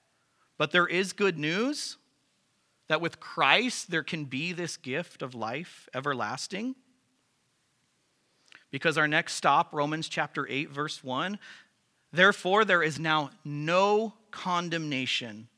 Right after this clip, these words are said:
for those in Christ Jesus." If you are in Christ, you are made right, and you now face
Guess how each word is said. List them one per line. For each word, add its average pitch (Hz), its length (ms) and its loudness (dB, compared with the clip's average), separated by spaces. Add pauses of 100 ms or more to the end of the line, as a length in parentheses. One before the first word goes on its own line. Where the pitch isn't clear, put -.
(340)
for 139 140 -10
those 127 640 -4 (300)
in 127 260 -6
Christ 117 420 -12
Jesus." 139 600 -14 (1700)
If 170 400 -2 (100)
you 160 220 -8
are 170 160 -2
in 180 160 -8
Christ, 113 680 -12 (680)
you 135 460 -8
are 135 160 -6
made 131 300 -6
right, 117 520 -10 (320)
and 135 160 -8
you 131 160 -6
now 131 280 -4
face - 640 -10